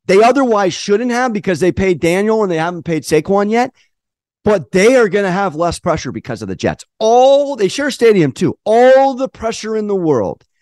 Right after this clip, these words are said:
and the focus is gonna be on the Jets. I'm not saying that the Giants don't have N F C East normal year-to-year pressure. Of course they do. This team was thirteen and four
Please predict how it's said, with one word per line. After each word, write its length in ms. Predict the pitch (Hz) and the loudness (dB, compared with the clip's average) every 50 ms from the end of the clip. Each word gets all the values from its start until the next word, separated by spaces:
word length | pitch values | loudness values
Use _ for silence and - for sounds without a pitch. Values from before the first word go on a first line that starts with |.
| _ - | _ -4
and 200 | 165 175 170 185 | -2 -2 0 0
the 60 | 185 | -2
focus 540 | - - - 196 165 143 - - 85 - - - | -2 0 2 2 2 2 -2 -6 -16 -16 -12 -10
is 140 | 156 139 - | -10 -6 -2
gonna 180 | 151 147 139 | -2 -2 0
be 140 | 113 139 143 | 0 -2 -2
on 140 | 139 139 143 | -2 -2 -4
the 100 | 143 127 | -6 -6
Jets. 240 | 98 135 101 - 127 | -6 -6 -6 -4 -2
I'm 80 | 135 | -2
not 140 | 156 160 147 | -2 -2 -2
saying 240 | - 185 175 170 165 | -2 -2 -2 0 0
that 100 | 160 151 | -2 -4
the 80 | 143 | -4
Giants 340 | 131 - 165 160 156 147 131 | -4 -4 -2 -2 -2 -2 -2
don't 140 | - 156 147 | -2 -2 0
have 140 | 143 135 127 | 0 0 -2
N 100 | 139 147 | -2 -4
F 140 | 143 - - | -4 -6 -6
C 140 | - 147 | -10 -12
East 300 | 143 - 156 156 135 - | -12 -8 -8 -8 -6 -4
normal 380 | 139 143 147 151 156 156 151 139 | -2 0 0 2 2 2 2 2
year-to-year 460 | 131 127 147 156 139 135 131 147 139 | 2 2 0 0 0 0 0 0 0
pressure. 340 | - - 156 156 151 - 156 | 0 0 0 0 0 0 -2
Of 140 | 139 - - | -2 -2 -4
course 260 | - 170 175 156 - | -4 -4 -4 -2 -2
they 160 | - 117 98 | -2 -4 -4
do. 240 | 76 92 87 76 - _ - - - - _ | -4 -4 -4 -6 -6 _ -14 -20 -20 -10 _
This 180 | - 277 277 - | -2 0 0 -2
team 300 | - - 277 240 226 180 | -2 -4 -4 -2 -2 -2
was 220 | 123 98 - - _ _ _ _ _ _ _ _ _ _ _ - | -4 -4 -6 -10 _ _ _ _ _ _ _ _ _ _ _ -2
thirteen 960 | 190 226 254 - _ _ _ _ _ - - - - 170 165 165 160 151 - | -2 -2 -2 -4 _ _ _ _ _ -20 -16 -6 -2 0 2 2 2 0 0
and 200 | - 95 85 - | -4 -6 -8 -10
four 680 | _ _ - - - - 151 139 117 90 - - - | _ _ -20 -20 -8 -2 0 0 0 0 -2 -6 -12